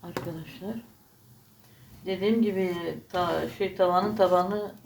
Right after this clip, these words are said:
e, çok kalın olduğu için ben de konuşmaya daldım bir anda.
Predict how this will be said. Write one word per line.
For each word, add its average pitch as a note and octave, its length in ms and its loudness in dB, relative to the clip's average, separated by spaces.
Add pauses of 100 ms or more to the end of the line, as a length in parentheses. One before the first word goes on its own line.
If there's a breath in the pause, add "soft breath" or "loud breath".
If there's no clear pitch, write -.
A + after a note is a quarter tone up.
e, - 160 -10
çok G#3 220 -8
kalın F#3+ 220 0
olduğu G3 260 0
için A#3 240 -4
ben F#3+ 120 0
de F#3+ 100 -2
konuşmaya F3+ 480 -6
daldım F#3 320 -2
bir F#3 100 -8
anda. F#3+ 420 -6